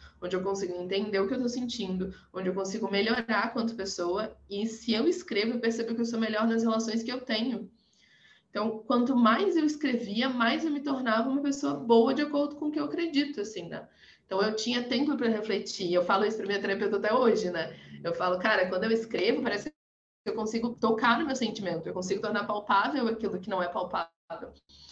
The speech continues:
E ela fala, "Isso é muito bom pra você, você consegue desenvolver a partir disso."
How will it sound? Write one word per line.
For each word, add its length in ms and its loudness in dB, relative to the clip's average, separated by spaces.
E 140 0
ela 160 2
fala, 420 2
"Isso 160 -4
é 40 -2
muito 260 0
bom 140 0
pra 120 0
você, 340 -2
você 220 -4
consegue 460 -6
desenvolver 500 -4
a 40 -4
partir 280 -4
disso." 420 -4